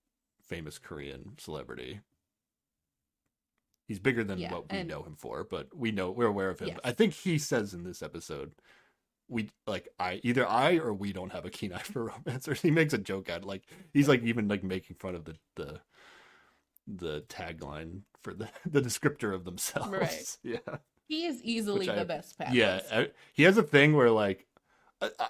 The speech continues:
Speaker 1: I always think, like, oh, the, these celebrities, like, overreacting to some of, like, the small things that happen on the show, but when he gets out of his chair,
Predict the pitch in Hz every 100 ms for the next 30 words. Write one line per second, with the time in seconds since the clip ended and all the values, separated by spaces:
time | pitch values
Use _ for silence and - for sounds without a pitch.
0 | - 143 208 180 151 127 107 98 92 92
1 | 92 - 101 - 95 92 87 85 95 87
2 | 85 85 82 - 95 90 - 90 85 90
3 | 95 - 92 90 90 90 101 98 117 107
4 | - 117 120 107 107 98 156 143 110 104
5 | - 87 92 101 92 85 - - 85 82
6 | 90 104